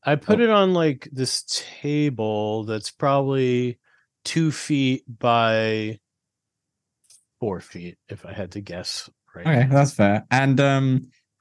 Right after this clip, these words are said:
Speaker 2: other question is, th-, is there a lot of depth to it, or is it, like, all the elements sit on top of the, like, I'm saying, like, is it a lot of three D?
Speaker 1: So
Speaker 2: Like
Speaker 1: that's what I'm saying. With this Recube and with this Blown Away,
Speaker 2: Yeah.
Speaker 1: definitely three D.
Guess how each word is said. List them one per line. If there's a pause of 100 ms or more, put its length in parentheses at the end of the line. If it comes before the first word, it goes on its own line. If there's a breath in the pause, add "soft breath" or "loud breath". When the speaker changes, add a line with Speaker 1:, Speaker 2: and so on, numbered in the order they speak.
(120)
Speaker 2:
other
question
is, (760)
th-,
is
there
a
lot
of
depth
to
it,
or
is
it,
like,
all
the
elements
sit
on
top
of
the, (840)
like,
I'm
saying,
like,
is
it
a
lot
of
three
D?
Speaker 1:
So
Speaker 2:
Like
Speaker 1:
that's
what
I'm
saying.
With
this
Recube
and
with
this
Blown
Away, (200)
Speaker 2:
Yeah.
Speaker 1:
definitely
three
D.